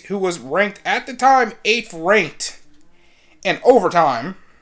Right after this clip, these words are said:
Two weeks later, they end up going up against Michigan, who they have not beaten since, I think, nineteen eighty-four or something like that. It was for something like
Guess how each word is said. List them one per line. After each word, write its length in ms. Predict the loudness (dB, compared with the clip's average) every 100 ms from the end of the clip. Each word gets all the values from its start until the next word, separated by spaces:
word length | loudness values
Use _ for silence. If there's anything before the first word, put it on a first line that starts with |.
| _ _ _ _ _ _ _ _ _ _ _ _ _ _ _ -8
Two 120 | -6
weeks 180 | -2 4
later, 220 | 4 4
they 180 | 4 4
end 100 | 0
up 120 | 4
going 260 | 8 8
up 80 | 6
against 260 | 4 2 2
Michigan, 640 | -2 -2 0 0 -2 -6 -14 _ -20 -20 -20 _ -20 -20 -6
who 160 | -4 0
they 320 | 2 2 4
have 260 | 4 2
not 360 | 0 -6 -6 -14
beaten 480 | -10 -6 -6 -8 -12 _ _ _ -14
since, 520 | -8 -6 -6 -10 -12 _ -8
I 140 | -8 -6
think, 420 | -8 -10 -12 _ _ _ _ _ _ _ _ _ -10
nineteen 580 | -4 -2 -4 -8 -10 -8
eighty-four 960 | -8 -8 -14 -18 _ -6 -2 0 2 2
or 60 |
something 280 | 0 -4 -4
like 140 | -4 -2
that. 240 | -2 -2
It 100 | -6
was 280 | -6 -10 -20 _ -20 -20 -20 -20 -10
for 180 | -2 2
something 400 | 2 0 -4 -10 -20 _ _ _ -4
like 200 | -4